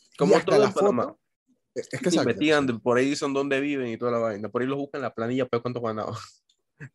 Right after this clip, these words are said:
Speaker 1: También ya salió que la tipa ganaba más o menos dos mil dólares y el tipo ganaba mil quinientos aproximadamente. Entonces, esto, wow, brutal.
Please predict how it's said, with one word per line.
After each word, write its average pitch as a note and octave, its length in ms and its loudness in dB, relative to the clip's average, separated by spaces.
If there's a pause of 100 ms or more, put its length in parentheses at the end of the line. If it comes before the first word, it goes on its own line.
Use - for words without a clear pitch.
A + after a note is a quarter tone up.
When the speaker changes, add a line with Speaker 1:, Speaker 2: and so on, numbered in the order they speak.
(140)
Speaker 1:
También C#3+ 320 4
ya C#3 100 4
salió D3+ 300 4
que D3 80 2
la A2 120 2
tipa A#2+ 200 -2
ganaba A#2 300 -2
más A#2 140 -4
o A#2+ 60 -8
menos A#2 240 -8
dos F#2+ 140 -10
mil B2 200 -2
dólares F3 460 4
y A#2+ 60 0
el G2 120 -2
tipo A2 260 -6
ganaba G#2 360 -2
mil G2+ 260 -4
quinientos G#2 600 -6 (120)
aproximadamente. G2 1040 -6 (580)
Entonces, C#3 680 0
esto, G2+ 800 -6 (320)
wow, G2+ 320 -4 (100)
brutal. G2+ 480 -6